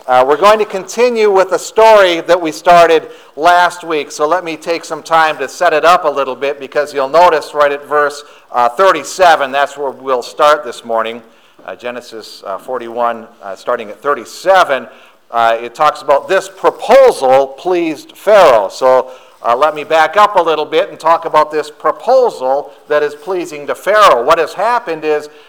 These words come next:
uh, Joseph has been in, in prison for a little while now, and, uh, he had in-, interpreted a couple of dreams, uh, in prison, and, and, uh, the one guy got out, one guy got hanged, and then,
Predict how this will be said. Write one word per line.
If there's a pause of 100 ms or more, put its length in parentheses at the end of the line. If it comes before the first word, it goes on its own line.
(180)
uh,
Joseph
has
been
in,
in
prison
for (140)
a
little
while
now, (640)
and, (460)
uh,
he
had (120)
in-, (220)
interpreted
a
couple
of
dreams,
uh,
in
prison,
and, (400)
and,
uh,
the (180)
one
guy
got
out,
one
guy
got
hanged, (140)
and
then,